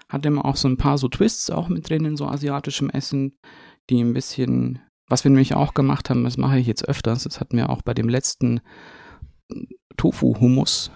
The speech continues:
auch gemacht. Ähm, genau. In, ähm, in so fleischige Sachen noch pulverisierten,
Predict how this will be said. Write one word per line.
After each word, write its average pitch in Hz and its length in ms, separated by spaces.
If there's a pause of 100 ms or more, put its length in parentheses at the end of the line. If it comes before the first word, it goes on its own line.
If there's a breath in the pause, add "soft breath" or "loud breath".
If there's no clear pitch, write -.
(100)
auch 135 240
gemacht. 123 460 (580 loud breath)
Ähm, 117 580 (180)
genau. 156 380 (920 loud breath)
In, 120 760 (680)
ähm, 117 580 (160)
in 117 200
so 120 120
fleischige 127 500
Sachen 123 440
noch 120 260
pulverisierten, 127 1300